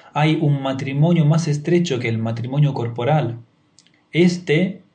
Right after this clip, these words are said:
de dos hace una sola carne. Aquel de Jesús y el alma hace uno en la vida sobrenatural y con una unión mucho más alta y verdadera.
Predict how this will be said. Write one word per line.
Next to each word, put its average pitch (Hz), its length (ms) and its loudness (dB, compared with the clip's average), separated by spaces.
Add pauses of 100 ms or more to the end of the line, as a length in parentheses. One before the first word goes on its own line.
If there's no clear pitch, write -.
(480)
de 120 200 -2
dos 190 440 2
hace 160 680 0 (140)
una 135 220 -2
sola 131 300 -4
carne. 113 560 -2 (520)
Aquel 147 680 0 (300)
de 117 140 -2
Jesús 135 680 -6
y 117 140 -2
el 123 160 -2
alma 117 640 -4
hace 147 640 -2
uno 160 320 2
en 135 60 2
la 120 100 -2
vida 135 220 -6
sobrenatural 123 840 -4 (1160)
y 139 380 0
con 127 240 -2
una 170 320 2
unión 151 460 2
mucho 185 260 2
más 147 260 2
alta 151 400 0
y 127 120 -4
verdadera. 120 800 -4